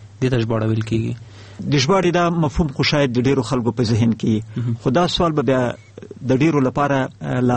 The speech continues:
Speaker 2: حل سوی نه وي چې ښه ژباړه څه ځانګړنې لري.
Speaker 1: تر ټولو ښه ژباړه دا ده چې یو لیکوال یا یو ژباړن چې کله ژباړه کوي، د ځان لپاره ژباړه ونه کړي، د لوستونکو لپاره ژباړه وکړي.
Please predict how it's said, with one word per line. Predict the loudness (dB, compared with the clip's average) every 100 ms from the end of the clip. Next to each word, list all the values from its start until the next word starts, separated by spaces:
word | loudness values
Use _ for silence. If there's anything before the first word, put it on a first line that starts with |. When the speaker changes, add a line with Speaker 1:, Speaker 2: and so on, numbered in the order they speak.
| 0
Speaker 2:
حل | 0
سوی | 0 2 4
نه | 2
وي | 0 -2 -14 -18 -14
چې | -2 0 0 -2 -16 -18 -6
ښه | 0 0
ژباړه | 2 0 0 0 -2
څه | -2
ځانګړنې | 0 2 2 2 2 2
لري. | 0 -2 -4 -8 -18 -6
Speaker 1:
تر | 0
ټولو | 2 2
ښه | 0 -2
ژباړه | 0 0 2
دا | 2 0
ده | 0 -2 -6 -18 -6
چې | -2 0 -2 -4 -16 -14 -6
یو | 0 0
لیکوال | 0 0 2 2 -2 -4
یا | -2
یو | 0 0
ژباړن | -2 0 0 0 -2 -8 -14 -10
چې |
کله | -2 0 0
ژباړه | 0 0 0
کوي، | 0 0 0 -2
د | -2
ځان | 0 2 2
لپاره | 0 0 0
ژباړه | 0 2
ونه | 2 0
کړي، | 0 -2
د | 0
لوستونکو | -2 0 0 2
لپاره | -2 -2 -2
ژباړه | -2 -2 -2
وکړي. | -2 -2 -4